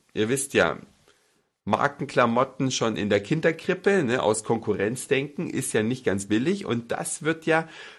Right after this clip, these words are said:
mit dem steigenden Alter der Schützlinge dann immer teurer. Klingeltöne für vier Euro neunundneunzig zum Runterladen, Chat-Hotlines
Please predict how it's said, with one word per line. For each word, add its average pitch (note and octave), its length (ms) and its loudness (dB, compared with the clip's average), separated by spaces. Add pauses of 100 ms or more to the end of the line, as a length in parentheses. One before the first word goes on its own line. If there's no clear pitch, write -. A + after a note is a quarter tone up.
mit D#3 540 -2
dem C3 340 2
steigenden D#3 680 0
Alter F3 420 2
der C3+ 200 0
Schützlinge D#3 640 -4
dann B2 180 2
immer A2 240 2
teurer. F3+ 460 4
Klingeltöne D#3+ 920 2
für B2 180 -2
vier B2+ 280 2
Euro A2 260 4
neunundneunzig A#2+ 800 2
zum C3 180 0
Runterladen, C#3+ 840 2
Chat-Hotlines C#3+ 920 0